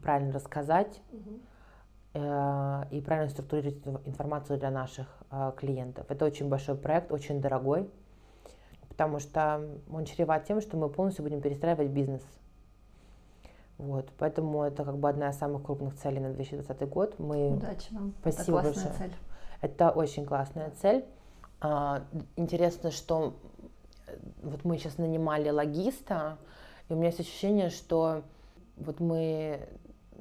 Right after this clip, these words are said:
Speaker 1: Юлю, вот, э, э, нашего кандидата, схантили именно благодаря тому, что мы открываем этот,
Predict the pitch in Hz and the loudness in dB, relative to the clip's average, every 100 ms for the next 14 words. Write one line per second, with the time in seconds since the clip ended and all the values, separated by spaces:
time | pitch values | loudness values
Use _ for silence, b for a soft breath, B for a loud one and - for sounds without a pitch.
0 | - 147 190 254 233 156 147 143 143 - | -10 0 6 6 6 2 0 -2 -2 -10
1 | - - - - - - 151 147 143 143 | -10 -12 -14 -12 -14 -12 -10 -8 -8 -6
2 | 151 139 139 - 175 180 175 156 156 156 | -6 -6 -6 -4 -2 0 0 0 0 -2
3 | 147 151 160 151 151 151 139 139 139 135 | -2 -2 0 -2 -4 -6 -8 -6 -4 -2
4 | 123 - B B B B 139 - - 147 | -4 -10 B B B B -10 -4 0 2
5 | 143 135 139 139 143 139 | 2 2 -2 -4 -6 -6